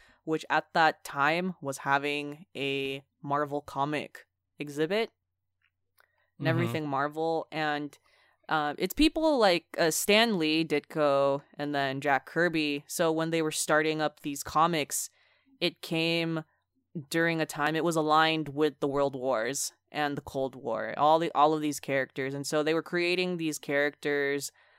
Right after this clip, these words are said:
Speaker 1: as, um, a way to give hope to people, uh, that, uh, that the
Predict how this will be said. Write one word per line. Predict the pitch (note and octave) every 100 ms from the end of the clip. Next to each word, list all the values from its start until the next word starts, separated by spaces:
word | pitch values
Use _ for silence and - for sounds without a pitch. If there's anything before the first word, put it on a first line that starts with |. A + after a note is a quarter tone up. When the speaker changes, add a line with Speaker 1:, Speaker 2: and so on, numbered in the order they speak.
| _ _
Speaker 1:
as, | D3+ C#3+ C#3 C#3 C#3 C#3 - -
um, | D3+ C#3+ C3+ C3+ C#3 _ _ _ _ -
a | D#3
way | D3+ D#3 D#3 D#3
to | - D#3+ D3+ D3 D3 C#3+ C#3+ _ _ - C3
give | E3 D#3
hope | C#3 D#3 -
to | -
people, | D#3+ E3 D#3+ F3 F3 F3 F3+ _ _ _ _ -
uh, | D3+ D3 C#3 C3+
that, | D3+ C#3+ C#3 C3+
uh, | D3 C#3 C3+
that | C#3 D3
the | - C#3+